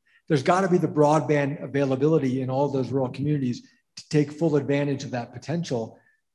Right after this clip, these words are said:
But, you know, I hope it's real. I mean, I hope we can really wire America for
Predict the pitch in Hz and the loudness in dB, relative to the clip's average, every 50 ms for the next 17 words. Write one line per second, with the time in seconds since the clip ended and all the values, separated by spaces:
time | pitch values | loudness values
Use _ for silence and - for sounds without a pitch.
0 | _ _ - 165 156 156 156 - - - - - - - 156 160 147 135 123 - | _ _ 2 4 4 4 2 -2 -12 -16 -18 -10 -4 0 2 2 2 0 -2 -4
1 | - - - - - 135 120 135 170 185 190 185 190 - 165 180 226 226 139 98 | -10 -14 -12 -6 -4 0 2 4 4 4 4 2 2 0 0 2 2 2 2 0
2 | 107 120 127 123 117 110 147 156 - - - 143 135 131 - 147 131 131 131 143 | -2 -4 -4 -2 0 2 0 0 0 0 0 2 2 2 0 -2 -2 0 0 0
3 | 143 143 135 131 123 131 127 131 135 135 135 131 127 127 127 127 135 143 135 - | 2 2 2 0 0 0 0 0 0 0 0 0 -2 -2 -2 -2 -2 -4 -4 -6
4 | - 120 117 - - 127 120 117 | -8 -12 -12 -10 -10 -8 -8 -8